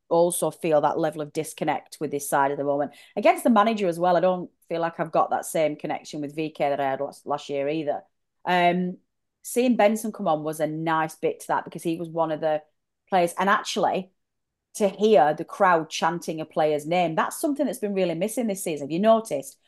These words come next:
None of these players that we've not got any connection with yet. Nobody's got songs. Nobody's, uh, yet, but Benson came on and we got the chant going straight away. And it suddenly felt, "Oh, this is a player from last season." It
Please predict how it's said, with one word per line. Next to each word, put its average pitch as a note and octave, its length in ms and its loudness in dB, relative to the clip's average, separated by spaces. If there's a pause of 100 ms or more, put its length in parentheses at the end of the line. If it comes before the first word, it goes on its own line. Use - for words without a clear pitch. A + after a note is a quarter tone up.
(220)
None A#3 160 4
of B3 40 6
these A#3+ 180 2
players G#3 440 2
that D#3+ 100 -4
we've E3 120 -6
not E3+ 200 0
got E3+ 120 2
any E3 180 0
connection F3 420 -2
with E3+ 160 -2
yet. D3 160 2
Nobody's G3 280 0
got - 160 -2
songs. F#3+ 640 2 (320)
Nobody's, A3 720 0
uh, G3 100 6 (100)
yet, G#3 280 4
but G3 200 0
Benson G#3+ 360 4
came F#3+ 260 2
on E3 300 6 (300)
and F#3+ 140 0
we F#3 100 2
got F#3 300 2
the - 80 -10
chant F3+ 300 -2
going D3+ 220 2
straight D3+ 340 -2
away. E3 240 4
And D3+ 80 -2
it - 80 -12
suddenly A3+ 320 -4
felt, G3 500 2
"Oh, F#3 240 -6
this G#3 200 -10
is G#3+ 80 -8
a G#3 40 -6
player G3 480 4 (300)
from F#3+ 140 -2
last F#3+ 240 0
season." G3 340 0
It - 160 -10